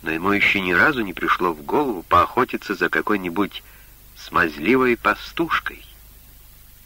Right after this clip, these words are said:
Правда, он унаследовал от матери изрядную дозу чувствительности — Однако ничто в Ангелеме и его окрестностях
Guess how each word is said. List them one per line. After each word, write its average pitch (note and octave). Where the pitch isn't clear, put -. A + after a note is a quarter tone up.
Правда, D#3+
он E3
унаследовал C3
от -
матери G#2
изрядную F#2
дозу F2
чувствительности — C#3
Однако F#3
ничто E3
в C3+
Ангелеме G#2+
и -
его F2+
окрестностях D#3+